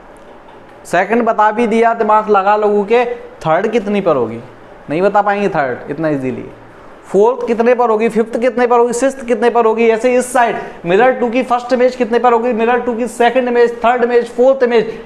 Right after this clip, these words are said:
इनकी अलग, अलग, अलग डिस्टेंस बताइए। क्वेश्चन ये है। तो इस क्वेश्चन में अगर आप थोड़ा सा अपना दिमाग लगाएंगे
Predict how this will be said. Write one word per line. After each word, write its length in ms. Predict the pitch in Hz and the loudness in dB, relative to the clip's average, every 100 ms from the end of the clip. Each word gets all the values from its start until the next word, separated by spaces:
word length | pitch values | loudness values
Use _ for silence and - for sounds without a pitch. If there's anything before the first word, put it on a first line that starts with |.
| - | -8
इनकी 340 | 180 196 202 220 | -4 -4 0 2
अलग, 340 | 165 175 190 | 2 2 0
अलग, 340 | 151 165 185 147 | 0 2 0 0
अलग 300 | 160 180 160 | 0 0 -2
डिस्टेंस 440 | - - 147 127 | -6 -4 -4 -4
बताइए। 380 | 120 - 50 - - - - - - - - - - - - - - - - - - | -10 -12 -16 -18 -20 -20 -20 -20 -20 -20 -20 -20 -20 -20 -20 -20 -20 -20 -20 -18 -10
क्वेश्चन 300 | 165 - 202 | -8 -4 -4
ये 120 | 143 | -4
है। 120 | 113 - - - - - - - - - - - - - - - - - - - - - - - - - - - - | -6 -14 -18 -18 -18 -20 -20 -20 -20 -20 -20 -20 -20 -20 -20 -20 -20 -20 -20 -20 -20 -20 -20 -20 -20 -20 -20 -20 -4
तो 80 | 269 | -2
इस 140 | 302 | 0
क्वेश्चन 340 | 277 277 294 285 | 0 -2 0 0
में 160 | 269 269 | 2 2
अगर 440 | 262 - 220 262 | 0 0 2 2
आप 240 | 262 269 247 | 2 0 0
थोड़ा 180 | 254 254 | 2 2
सा 200 | 262 233 - - 185 | 0 -2 -14 -10 -6
अपना 240 | 180 240 | 0 0
दिमाग 560 | 220 151 151 180 226 240 | 0 -4 0 2 2 2
लगाएंगे 440 | 220 180 147 113 | 0 0 -2 -6